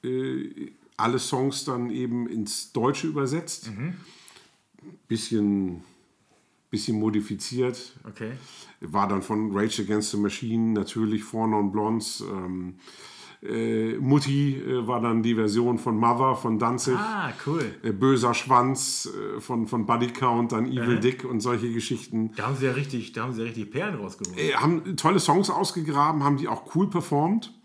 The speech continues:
Speaker 1: Und meine Lieblingsnummer davon ist eben Hausverwaltung. Das ist Helter Skelter von den Beatles.
Speaker 2: <laughs>
Speaker 1: Und, äh, <laughs> das ist einfach so geil, wie die den als, als Punknummer verwursten.
Speaker 2: Okay,
Speaker 1: Äh,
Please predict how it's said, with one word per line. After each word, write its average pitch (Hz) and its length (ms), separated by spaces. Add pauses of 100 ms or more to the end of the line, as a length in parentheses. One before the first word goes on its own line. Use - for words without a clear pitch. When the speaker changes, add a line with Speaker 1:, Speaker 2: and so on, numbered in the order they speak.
(540)
Speaker 1:
Und 101 80
meine 123 200
Lieblingsnummer 151 640
davon 135 320
ist 113 160
eben 117 220
Hausverwaltung. 110 880
Das - 180
ist 98 240
Helter 123 260
Skelter 113 460
von 107 160
den 101 140
Beatles. 110 400 (680)
Speaker 2:
<laughs> - 680
Speaker 1:
Und, 117 440 (160)
äh, - 200 (380)
<laughs> 113 40 (600)
das 139 260
ist - 100
einfach 120 340
so 123 260
geil, 117 380
wie 104 120
die 110 200
den 101 280 (400)
als, 98 280
als - 240
Punknummer 123 500
verwursten. 110 800 (640)
Speaker 2:
Okay, 107 340
Speaker 1:
Äh, 104 60